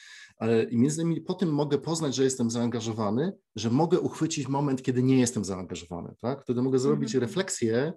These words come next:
Speaker 1: dlaczego nie jestem teraz zaangażowany, dlaczego mi się nie chce iść do pracy, dlaczego mi się nie chce czegoś wykonać. I taka autoświadomość tego może pokazać, e, w sposób taki właśnie odwrócony, czym to zaangażowanie jest, żeby potem zobaczyć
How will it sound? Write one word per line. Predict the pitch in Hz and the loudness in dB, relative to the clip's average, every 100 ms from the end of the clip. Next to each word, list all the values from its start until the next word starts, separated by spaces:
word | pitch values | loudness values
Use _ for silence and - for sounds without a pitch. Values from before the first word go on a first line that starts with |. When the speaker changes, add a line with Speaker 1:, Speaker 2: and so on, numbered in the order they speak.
| _ - - - - | _ -20 -20 -20 -6
Speaker 1:
dlaczego | 117 123 214 170 | -2 2 4 4
nie | 123 | 4
jestem | 117 107 | 0 -4
teraz | 113 101 | -4 -2
zaangażowany, | 107 101 101 92 101 123 | -4 -4 -4 -4 -4 -4
dlaczego | 120 123 160 151 | -4 -4 -2 -2
mi | 147 | 0
się | 160 | 0
nie | 165 | 2
chce | 165 - 117 | 0 -2 -2
iść | 107 | -2
do | 98 | -6
pracy, | - 101 - 107 131 156 | -4 -6 -6 0 0 0
dlaczego | 120 131 139 | -4 -4 -4
mi | 139 | -2
się | 139 | -2
nie | 139 151 165 | 0 0 0
chce | - | -4
czegoś | 123 113 101 | -4 -4 -4
wykonać. | 107 107 104 101 156 196 - _ - - - | -4 -4 -4 -2 -4 -4 -12 _ -20 -20 -18
I | - | -4
taka | 143 - - | -2 -2 0
autoświadomość | 139 135 - 127 117 185 160 117 | 0 0 -2 0 2 2 2 0
tego | - 101 107 113 156 202 - _ _ | -2 -2 0 2 0 -2 -12 _ _
może | 110 120 151 151 - | -2 2 2 2 -2
pokazać, | 120 151 147 120 110 147 160 - _ _ _ _ _ _ - | -4 -2 0 0 -2 -2 -4 -10 _ _ _ _ _ _ -6
e, | 113 113 | -2 -2
w | 110 - | -4 -10
sposób | - 123 - 113 | -8 -6 -6 -6
taki | 120 - 117 | -6 -4 -2
właśnie | 117 117 - 117 - | -2 -2 -2 -4 -4
odwrócony, | 110 110 113 - 185 131 117 151 170 _ _ _ _ - | -6 -4 -2 2 4 4 4 2 -2 _ _ _ _ 0
czym | 196 | 2
to | 196 160 | 2 0
zaangażowanie | 156 147 143 143 139 135 | 0 -2 -2 -2 -2 0
jest, | 104 - - | -2 -4 -10
żeby | 104 117 | -2 -2
potem | 135 151 120 | 0 -2 0
zobaczyć | 120 147 175 120 135 131 - | 2 2 0 2 0 0 -10